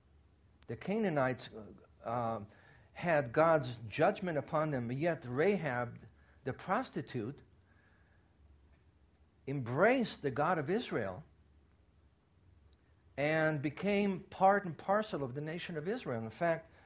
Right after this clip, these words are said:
Joshua six tells us that she was part of the co-, of the community of faith of the nation of Israel. We see that in Yeshua's ministry, even though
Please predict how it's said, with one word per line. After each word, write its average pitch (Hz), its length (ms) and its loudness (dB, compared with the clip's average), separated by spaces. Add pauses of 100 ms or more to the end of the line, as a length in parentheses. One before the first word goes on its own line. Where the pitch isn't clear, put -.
(420)
Joshua 156 500 2
six - 460 -6
tells 180 340 0
us 123 300 -2 (580)
that 143 460 4
she - 200 -2
was 165 200 0
part 208 400 4
of 131 100 0
the 127 120 -2
co-, - 240 -10
of 135 260 0
the 143 200 0 (260)
community 202 600 2
of 165 120 0
faith 196 420 0
of 110 140 -6
the 131 80 -4
nation 139 360 -6
of 151 120 -6
Israel. 180 420 -8 (2750)
We 131 120 -2
see 170 240 0
that 160 340 6
in 139 120 -4
Yeshua's 151 460 -2
ministry, 160 560 -2
even 156 240 -2
though 151 360 6